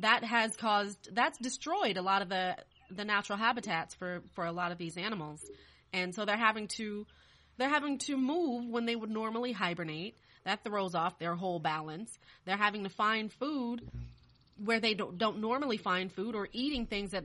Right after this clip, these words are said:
aren't normally a part of their diet because that's all they have access to. And, you know, it, it's just, when you throw off one thing in perfection, you throw off everything in perfection. So, you know, it's, I, I, to see that, it kinda hurt my heart,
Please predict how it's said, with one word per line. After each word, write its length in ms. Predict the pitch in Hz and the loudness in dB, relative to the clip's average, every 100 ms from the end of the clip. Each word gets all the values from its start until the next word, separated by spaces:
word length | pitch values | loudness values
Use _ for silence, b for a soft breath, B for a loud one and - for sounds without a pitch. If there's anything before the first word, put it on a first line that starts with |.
| - | -2
aren't 220 | 202 202 | -2 -2
normally 400 | 202 208 208 190 | -2 -2 -2 -4
a 40 | |
part 240 | 180 208 190 | 0 2 2
of 100 | 175 | -2
their 120 | 160 | -4
diet 360 | 160 185 269 185 | 2 4 4 0
because 260 | 180 180 | -4 -2
that's 200 | 185 180 | 0 0
all 120 | 175 | 0
they 120 | 170 180 | -2 -2
have 220 | 170 156 | -2 2
access 400 | 175 - 180 170 | 0 0 -4 -6
to. 260 | - 170 185 | -4 -4 -2
And, 180 | 165 170 b b b b | -4 -6 b b b b
you 80 | 214 | -6
know, 100 | 202 196 | -2 -2
it, 340 | 202 220 185 - | -2 -2 -2 -2
it's 180 | 240 | -2
just, 360 | 220 208 254 226 | -2 0 0 0
when 180 | 220 254 | -2 0
you 120 | 269 | 0
throw 260 | 330 320 262 | 0 2 4
off 280 | 220 214 - - | 4 0 -4 -12
one 520 | 175 180 214 269 311 | -10 -2 0 0 0
thing 560 | 294 - 370 202 151 147 - _ _ | -4 -4 -2 -2 -4 -10 -16 _ _
in 220 | 214 226 233 | -4 -2 -2
perfection, 540 | 240 269 294 - 208 | -4 -4 -4 -6 -6
you 100 | 208 | -6
throw 240 | 233 226 226 | -4 -2 0
off 180 | 233 | 0
everything 640 | 269 370 226 190 160 139 143 - | -2 -4 -6 -6 -8 -10 -12 -10
in 140 | 165 | -10
perfection. 600 | 147 139 151 135 - 135 | -8 -8 -6 -6 -10 -12
So, 380 | 147 180 160 160 b b b b b | -8 -6 -6 -8 b b b b b
you 100 | 214 | -6
know, 180 | 185 175 | -4 -2
it's, 320 | 170 185 - - - b b b b b | -4 -6 -10 -18 -20 b b b b b
I, 220 | 196 - | -2 0
I, 20 | |
to 160 | 202 220 | -2 -4
see 220 | - 294 | -2 2
that, 140 | 262 214 | 4 4
it 120 | 233 | 2
kinda 220 | 453 349 | 2 4
hurt 180 | 240 247 | 4 4
my 140 | 185 | 2
heart, 320 | 165 214 170 | 2 4 4